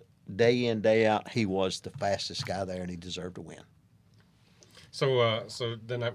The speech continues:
Speaker 2: you know, what happened after that?
Speaker 1: I came back, uh,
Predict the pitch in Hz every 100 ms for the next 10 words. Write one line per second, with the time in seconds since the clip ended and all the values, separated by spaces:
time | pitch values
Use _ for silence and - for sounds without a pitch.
0 | 110 139 113 113 117 117 123 113 117 113
1 | 139 120 107 139 131 127 120 120 123 -
2 | - - - _ - 104 104 98